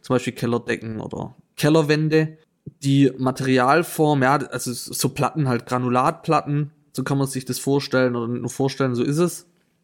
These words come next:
Ähm, die Vorteile ist, das Schaumglas ist wasserfest, druckfest und verrottungsbeständig, hat die Baustoffklasse A eins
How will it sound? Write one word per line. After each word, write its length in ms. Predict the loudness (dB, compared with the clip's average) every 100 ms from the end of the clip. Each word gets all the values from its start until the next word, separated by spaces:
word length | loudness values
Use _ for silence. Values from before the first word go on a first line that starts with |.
| _ _ _ _ -16 -2
Ähm, 160 | 0 2
die 80 | 0
Vorteile 600 | 2 0 2 2 4 4
ist, 380 | 2 0 -2
das 300 | -4 -4 -6 -12 -20 _ _ _ _ -4
Schaumglas 640 | 0 0 2 4 4 2
ist 160 | -2 -2
wasserfest, 800 | 0 0 0 2 2 0 -8 -14 -20 -20 -20 -20 _
druckfest 840 | 0 0 2 2 4 4 -2 -8 _ -20 -10
und 200 | 0 0
verrottungsbeständig, 1300 | 2 0 0 2 0 0 -2 -2 0 2 0 -2 -4
hat 180 | -4 -2
die 60 |
Baustoffklasse 680 | 0 0 -2 -8 -4 -4 -2
A 200 | 0 0
eins 540 | 0 0 0 0 -4